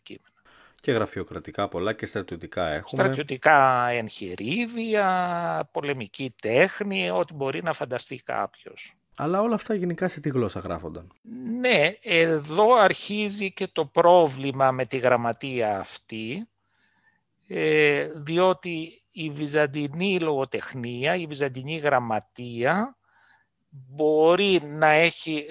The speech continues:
Speaker 1: γραφεί σε δύο μορφές της ελληνικής γλώσσας, διότι έτσι δεν μπορούμε να πούμε ότι υπάρχει βυζαντινή γλώσσα, υπάρχει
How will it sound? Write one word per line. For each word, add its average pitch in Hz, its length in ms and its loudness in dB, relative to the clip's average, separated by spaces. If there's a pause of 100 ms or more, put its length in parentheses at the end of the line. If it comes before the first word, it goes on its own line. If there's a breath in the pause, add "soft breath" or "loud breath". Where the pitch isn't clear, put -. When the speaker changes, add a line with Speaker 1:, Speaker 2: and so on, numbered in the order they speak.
(140)
Speaker 1:
γραφεί 131 760 2
σε - 220 6
δύο 196 360 6
μορφές 143 720 6
της - 240 6
ελληνικής 160 560 0
γλώσσας, 110 540 -2
διότι 151 460 0
έτσι 175 280 4
δεν 165 180 0
μπορούμε 170 320 0
να 151 120 6
πούμε 151 220 -4
ότι 143 140 -6
υπάρχει 143 340 4
βυζαντινή 139 600 4
γλώσσα, 123 840 2 (440)
υπάρχει 165 760 4